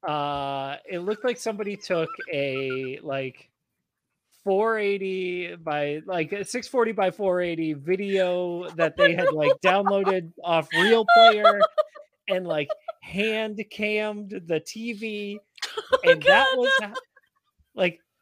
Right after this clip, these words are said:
Speaker 1: that was how I watched Trigun the first time.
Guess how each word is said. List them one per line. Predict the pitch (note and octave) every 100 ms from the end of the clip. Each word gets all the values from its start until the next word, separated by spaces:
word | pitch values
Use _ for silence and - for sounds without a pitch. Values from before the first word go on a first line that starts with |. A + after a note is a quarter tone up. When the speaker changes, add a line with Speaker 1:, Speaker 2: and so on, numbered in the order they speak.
| _
Speaker 1:
that | F#3 F#3 G3+ B3+
was | B3+ B3 D4+ -
how | G3 G3 F#3 F3+
I | D#3+ E3 E3
watched | D3 D3 C#3+ - - - -
Trigun | - C#3+ C3 A#2+ A2+
the | A#2
first | - B2 A2+ -
time. | - A#2+ -